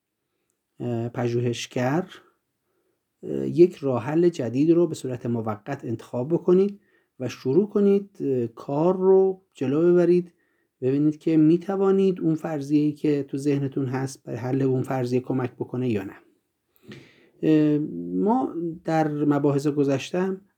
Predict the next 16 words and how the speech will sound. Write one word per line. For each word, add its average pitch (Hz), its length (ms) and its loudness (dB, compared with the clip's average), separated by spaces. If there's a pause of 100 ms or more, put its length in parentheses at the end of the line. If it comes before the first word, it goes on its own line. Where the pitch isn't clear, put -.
عرض 175 260 -2
کردیم 175 400 -2
که 131 160 -4
جوانب 127 480 0
اخلاقی 127 640 2
رو 151 180 2
در 120 180 -4
حوزهٔ 123 340 -6
پژوهش 120 400 -6
در 123 180 -10
عمل 127 280 -2
باید 143 400 -2 (460)
مورد 113 200 -2
توجه 113 400 -2
قرار 120 280 -2
بدیم، 113 420 -2